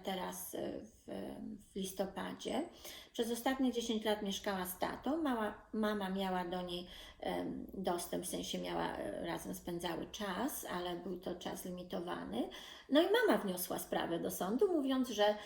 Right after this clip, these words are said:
"no nie, nie, ja się bardzo martwię o te wszystkie zasady, to jeszcze nie jest sprawdzone, więc ja uważam, że córka powinna zostać, e, raczej w domu". A tata na to powiedział: "Nie, nie, nie, no jest sześć miesięcy już jest w domu, ja,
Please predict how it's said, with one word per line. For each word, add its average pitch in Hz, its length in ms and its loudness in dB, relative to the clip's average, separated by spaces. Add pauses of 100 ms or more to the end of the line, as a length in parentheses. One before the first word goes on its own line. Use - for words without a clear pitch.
(220)
"no 285 180 6
nie, 277 160 8
nie, 226 200 6
ja 247 140 6
się 269 140 2
bardzo 247 340 2
martwię 254 600 4
o 214 40 4
te 220 140 0
wszystkie 220 340 0
zasady, 240 580 4
to 226 100 4
jeszcze 202 240 2
nie 202 120 0
jest 196 120 -2
sprawdzone, 220 680 2
więc 202 280 -2 (260)
ja 214 140 8
uważam, 208 340 4
że 196 100 -4
córka 196 320 -4
powinna 185 480 -2
zostać, 175 760 -4
e, - 320 -4
raczej 175 380 -2
w 165 100 -10
domu". - 340 -6
A 202 80 -6
tata 247 300 -2
na 220 160 0
to 220 140 -2
powiedział: 226 340 0
"Nie, 349 160 2
nie, 453 260 2
nie, 403 80 4
no 320 60 6
jest 262 180 4
sześć 285 180 2
miesięcy 359 400 2
już 254 100 2
jest 220 180 4
w - 40 -2
domu, 196 280 6
ja, 220 260 4